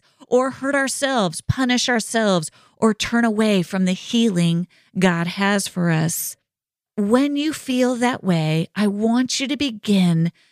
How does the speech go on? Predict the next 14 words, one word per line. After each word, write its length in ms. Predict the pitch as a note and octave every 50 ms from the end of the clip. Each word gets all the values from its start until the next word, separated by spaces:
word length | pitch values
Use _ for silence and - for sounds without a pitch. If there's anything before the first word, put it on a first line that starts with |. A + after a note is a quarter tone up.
| _ -
to 120 | - B3 G#3+
think 340 | - - - A#3 A3 G#3+ A3
about 340 | G3+ F3 F3+ F3 F3 -
what 320 | F#3 F#3 G3 A3 A3+ - -
would 140 | C#4 C#4+ D#4
it 180 | D#4 - -
mean 640 | - G#3 G3+ G3 F#3+ F3+ E3+ E3 E3 E3 E3+ E3+ - _ _ _ _
to 140 | - - G3+
turn 380 | - - - - G#3 G3 G3 - -
away 1000 | G#3+ G#3+ G3+ G3 G3 G#3 A#3 B3+ C4+ C#4 C4+ A#3+ F#3+ E3 D#3+ D3+ D3+ D3+ E3 - _ _ _ _ _ _
from 220 | - - F#3+ G3
that 200 | F#3+ F#3+ F#3+ - _ _ _ -
instant 560 | C4 B3+ B3+ B3 - - - B3+ B3+ A3+ _ _ -
reaction. 880 | B3+ B3 A#3 G#3 F3 D#3+ D#3 - - - - - E3+ D#3 D#3 D#3 E3